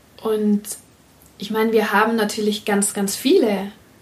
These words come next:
Eigenschaften, aber Eva und Lilith werden als zwei ganz große Archetypen hergenommen,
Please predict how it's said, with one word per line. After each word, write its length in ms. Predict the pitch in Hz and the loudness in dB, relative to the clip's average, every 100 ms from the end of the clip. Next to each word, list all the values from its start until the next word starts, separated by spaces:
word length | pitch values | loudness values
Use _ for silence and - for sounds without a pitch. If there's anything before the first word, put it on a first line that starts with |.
| - | -6
Eigenschaften, 640 | 202 214 214 247 254 - 392 - - _ - - - - - _ _ _ _ _ _ | -4 -2 -4 -6 -8 -10 -10 -12 -20 _ -20 -20 -20 -20 -20 _ _ _ _ _ _
aber 500 | - 208 262 240 240 | -4 0 0 2 0
Eva 280 | 214 220 220 | 0 -2 -2
und 80 | 208 | 2
Lilith 380 | 214 233 240 185 | 2 2 -2 -2
werden 400 | 202 214 220 220 | -2 -2 -4 -6
als 440 | 196 196 - - - - _ _ - | -8 -6 -6 -8 -14 -20 _ _ -12
zwei 840 | - - 196 196 202 226 233 233 - - - - | -6 -4 -2 0 2 2 0 -4 -6 -14 -20 -10
ganz 260 | 202 202 - | -4 -2 -2
große 440 | 202 202 214 214 | 4 4 4 2
Archetypen 920 | - 202 208 190 - 202 - 190 175 - - | 0 0 -2 -6 -2 -2 0 -4 -4 -10 -20
hergenommen, 920 | - - 196 190 185 180 175 196 220 | -10 -2 -2 -2 -4 -4 -2 -2 -4